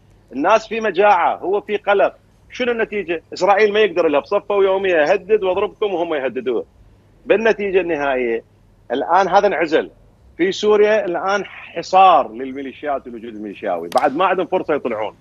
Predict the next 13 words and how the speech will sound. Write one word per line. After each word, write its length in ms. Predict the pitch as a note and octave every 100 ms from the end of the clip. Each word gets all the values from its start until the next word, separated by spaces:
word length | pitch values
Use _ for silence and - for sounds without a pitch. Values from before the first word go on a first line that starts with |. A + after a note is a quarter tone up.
| -
طوهم 240 | G3 F3+ G3
أكثر 320 | A3+ G3+ F3+
من 120 | D#3+
سنتين 440 | - G#3 G3+ F3
الحديث، 440 | C#3+ B2+ B2+ C3 - _ _ _ -
خلت 300 | E3 G3+ F#3
غادر 320 | G3+ G#3 G#3+
الميليشيات، 760 | G#3 G#3 G3 G#3+ G#3+ G#3+ F#3 - _ _ _
فاطميون، 960 | F3 F#3+ F#3+ G3+ G#3 G#3 A3 G#3+ F#3+ D#3+ -
فلان، 540 | G3 G#3 G#3+ G#3 G3+ F3
فلان، 360 | F#3+ G3 F#3+
تتذكر 380 | F3 E3+ D#3+ G3
الحديث، 420 | F3 E3 D3+ C#3